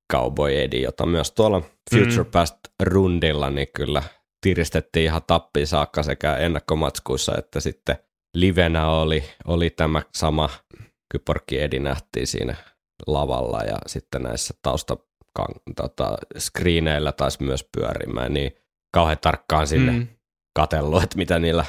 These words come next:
Speaker 1: näytöillä tapahtuu, mutta eiköhän
Speaker 2: Mm.
Speaker 1: sielläkin Cowboy Eddie nähty. Sinkun takakannessa ainakin tässä, tässä tota kaksitoista maxi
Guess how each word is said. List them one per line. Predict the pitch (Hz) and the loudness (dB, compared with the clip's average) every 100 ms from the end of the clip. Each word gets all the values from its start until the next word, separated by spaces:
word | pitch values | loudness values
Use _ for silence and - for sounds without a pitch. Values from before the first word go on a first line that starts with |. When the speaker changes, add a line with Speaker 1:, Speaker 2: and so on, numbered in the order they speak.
| - | -2
Speaker 1:
näytöillä | 85 80 76 80 73 | 0 2 2 0 2
tapahtuu, | 76 73 71 - - - | 0 0 -2 -4 -10 -8
mutta | - - - - _ _ _ _ | -8 -8 -10 -10 _ _ _ _
eiköhän | - 69 69 73 | -6 0 0 0
Speaker 2:
Mm. | |
Speaker 1:
sielläkin | 78 73 73 - 67 - _ _ _ 78 | 0 0 -2 -4 -8 -8 _ _ _ 0
Cowboy | 71 69 71 67 | 0 0 -2 0
Eddie | 71 | 0
nähty. | 73 71 - - - _ _ - | -2 -4 -6 -16 -16 _ _ 0
Sinkun | - 120 101 - | 0 2 0 4
takakannessa | 120 - 98 - _ _ - 82 80 76 85 | 2 4 -2 -2 _ _ 2 4 4 2 2
ainakin | 85 87 - | 2 0 0
tässä, | 80 - 73 | -2 -2 -2
tässä | - 85 - | 0 0 0
tota | 78 76 | -2 -2
kaksitoista | 82 85 - 80 78 - 71 71 78 78 | 2 2 0 -2 -4 -2 -2 0 -2 0
maxi | 78 76 - 78 | 0 0 0 -2